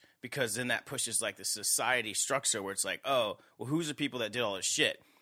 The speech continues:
All right, so we're the coolest people." And so when you wanna put these, like, colonialist structures in to, you know, minimize and control people, you just divide and conquer, and then you, you back it by history,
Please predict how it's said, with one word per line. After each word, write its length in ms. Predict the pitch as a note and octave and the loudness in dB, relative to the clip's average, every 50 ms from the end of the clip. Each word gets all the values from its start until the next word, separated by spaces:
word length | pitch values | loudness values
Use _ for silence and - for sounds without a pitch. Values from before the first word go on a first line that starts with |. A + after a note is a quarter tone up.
| _ _ _ _ _ | _ _ _ _ _
All 80 | - C3+ | 2 4
right, 180 | B2 G#2+ - - | 6 6 6 4
so 120 | - A#2+ A2+ | 2 2 4
we're 140 | B2 C3 B2 | 4 4 2
the 60 | A2+ | 2
coolest 320 | - B2+ A#2 G#2 G2 - | 0 -2 -2 -2 -2 0
people." 380 | - C#3 A#2+ - A2 G2 F2+ F#2 | 0 0 0 0 -2 -2 -2 -2
And 140 | F#2+ F#2 - | -2 2 2
so 180 | - B2+ A2+ A2+ | 2 2 2 0
when 200 | G2+ A2+ B2 C3 | 0 0 2 2
you 80 | C#3+ D#3 | 4 4
wanna 160 | D#3 D3 C3 | 4 2 0
put 280 | - - F3+ - - | -2 -2 -4 -4 -4
these, 200 | C#3 C3 - - | -4 -6 -6 -4
like, 180 | A#2+ A2 A2 - | -2 -4 -4 -4
colonialist 500 | - - B2+ C3 D3 D3 C3+ A#2 G#2+ G#2 | -6 -4 -2 0 0 0 -2 -2 -2 -2
structures 560 | - - - F3 - - - - B2 A2 G2 | -2 0 2 0 0 2 2 0 0 0 0
in 280 | G#2+ F#2 F2+ F2+ F#2+ - _ _ _ _ _ - | -2 -2 -4 -4 -6 -10 _ _ _ _ _ -6
to, 320 | - - D3 C3 A#2+ A#2+ A#2+ | -2 2 2 2 2 0 -4
you 140 | B2+ B2+ A#2+ | -4 -4 -2
know, 200 | A2 G#2 G2 G2+ | 0 0 -2 -2
minimize 680 | A2+ A#2+ C3 D#3+ F#3 D#3+ C3 A2 G#2 G#2+ G#2 G2+ - | 0 2 2 4 4 2 2 2 2 2 0 0 -2
and 100 | G#2 G2 | -6 -6
control 400 | - G#2 - - D#3+ F3 A#3+ D#4 | -8 -8 -4 0 2 2 2 2
people, 460 | - D#3 B2+ G#2+ - G#2+ F#2 F#2+ - - - _ _ _ - | 0 -2 -4 -4 -2 -2 -4 -4 -4 -8 -18 _ _ _ -8
you 140 | C#3 D3 E3+ | -6 -4 -2
just 160 | A3+ G#3 - | -2 -2 -2
divide 360 | D#3 B2 A2 B2 A2+ B2 B2+ | -2 0 2 4 4 4 4
and 120 | C3 C3 | 2 0
conquer, 460 | C3 C3+ D3+ G3 A3+ G3 D3 A#2+ G#2 - - - _ - - | 0 0 0 0 2 2 2 2 2 -2 -8 -20 _ -6 -4
and 100 | C3+ C#3 | 0 0
then 80 | C3 | 2
you, 160 | C3+ C3 B2+ - | 2 0 0 -2
you 120 | C#3 B2+ A#2 | -6 -6 0
back 300 | - C#3 B2+ C#3+ - - | 2 2 2 2 -2 -4
it 40 | A#2+ | -4
by 140 | B2+ A2+ | -4 -2
history, 540 | - - F#3 F#3+ - - - G2 D#2+ - - | 0 0 0 0 0 0 0 -2 -2 -4 -8